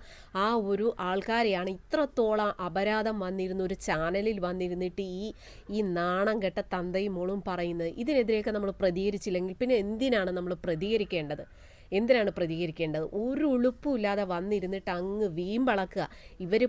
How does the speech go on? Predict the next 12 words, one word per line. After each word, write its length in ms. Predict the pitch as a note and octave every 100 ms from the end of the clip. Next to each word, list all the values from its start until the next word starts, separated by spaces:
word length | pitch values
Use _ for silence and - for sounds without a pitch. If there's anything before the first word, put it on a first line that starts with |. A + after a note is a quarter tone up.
| -
പത്ത് 420 | G3 - - D#4 C#4+
രൂപ 120 | C4+ C#4
അവിടെ 180 | C4 C4 G#3+
മുടക്കിയിട്ടുണ്ടെങ്കിൽ 720 | A3+ B3+ D#4+ D#4+ C#4 C4+ B3+ A#3
ഇവർക്ക് 240 | A#3 A#3
ഇത്രയും 540 | G#3+ C4 C4+ D4 D#4 D#4+ - - -
അങ്ങ് 220 | G3+ A3+ A3+ G3+
വന്നിട്ട് 300 | G#3+ G3+ G#3+
വായിട്ടലയ്ക്കാം. 760 | F#3+ F#3 G3+ F#3+ D#3 D#3 B2+ -
ഇത് 200 | A#3 F4+ E4 -
ഒരു, 160 | D#4 F#4+ F4+
ഒരു 140 | G#4+